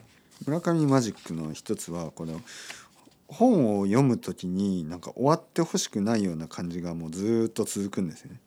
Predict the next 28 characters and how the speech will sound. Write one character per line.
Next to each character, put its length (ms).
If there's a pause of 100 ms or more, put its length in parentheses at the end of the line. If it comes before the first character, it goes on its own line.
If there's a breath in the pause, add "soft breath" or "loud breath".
(380 loud breath)
い 240
い 40
な 360
あ、 100
こ 100
の 140
世 140
界 200
い 120
い 40
な 140
あ 40
っ 60
て 120
感 160
じ。 1600
は 160
い。 1400
で、 80
ま 140
ず 120
こ 120
の 400
話 340
は 80
で 80
す 100
ね、 300